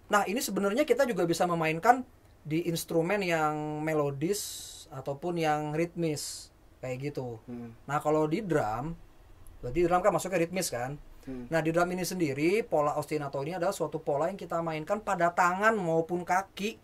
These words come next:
Speaker 1: di mana pola tersebut kita mainkan secara berulang-ulang. Kira-kira seperti itu. Sebenarnya,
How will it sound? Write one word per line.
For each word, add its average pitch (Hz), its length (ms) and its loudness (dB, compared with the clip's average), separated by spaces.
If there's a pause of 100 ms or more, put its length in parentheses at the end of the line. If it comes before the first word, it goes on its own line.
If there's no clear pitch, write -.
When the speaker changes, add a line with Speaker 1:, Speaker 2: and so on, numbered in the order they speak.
(280)
Speaker 1:
di 170 160 -4
mana 180 260 4
pola 185 220 4
tersebut 180 340 -4
kita 180 180 -4
mainkan 165 280 0
secara 170 200 2
berulang-ulang. 190 640 8 (1000)
Kira-kira 131 240 0
seperti 175 340 -4
itu. 160 560 6
Sebenarnya, 208 460 2